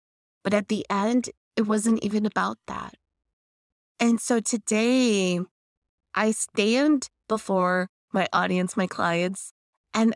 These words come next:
I don't hesitate to say, "This is what my pricing is." Because I know that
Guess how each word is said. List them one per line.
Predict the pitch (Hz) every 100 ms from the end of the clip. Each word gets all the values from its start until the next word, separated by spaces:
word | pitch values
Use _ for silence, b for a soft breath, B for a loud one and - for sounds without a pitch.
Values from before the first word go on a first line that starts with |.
| -
I | 220
don't | - 233 247
hesitate | - 254 - 165 - 196
to | 185
say, | 196
"This | 185 185 -
is | 202
what | 202 -
my | -
pricing | - 113 - 110
is." | 101 - - _ _ _ _ _
Because | 220 247 233 -
I | 233 285 339
know | 285 277 247 190 180 b b _
that | 214 202 190